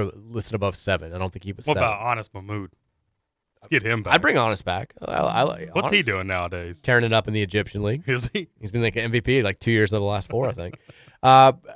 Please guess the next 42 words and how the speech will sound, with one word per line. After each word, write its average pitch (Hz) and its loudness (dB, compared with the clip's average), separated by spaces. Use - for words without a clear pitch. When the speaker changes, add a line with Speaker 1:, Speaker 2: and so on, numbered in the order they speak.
Speaker 1:
but 170 6
I - 10
would 214 8
love 185 8
to 151 8
have 117 6
Gorgie 92 -4
back, 101 -14
just 127 -4
'cause 135 4
Gorgie, 143 6
he 143 4
meant 180 4
so 160 4
much 147 4
to 135 -4
those 120 4
teams 110 0
in, 101 -4
in 101 -10
twenty 113 -4
twelve 101 2
and 95 -6
twenty 101 -4
thirteen. 98 -4
He's 95 -6
such - -6
a 98 -6
likable 95 -4
person. 95 -6
And, 170 0
you - -6
know, 156 -4
give 165 -6
us 175 -4
a, 170 -4
a - -2
little 170 -2
force 165 0
in 131 -4
the 120 -2
middle. - -6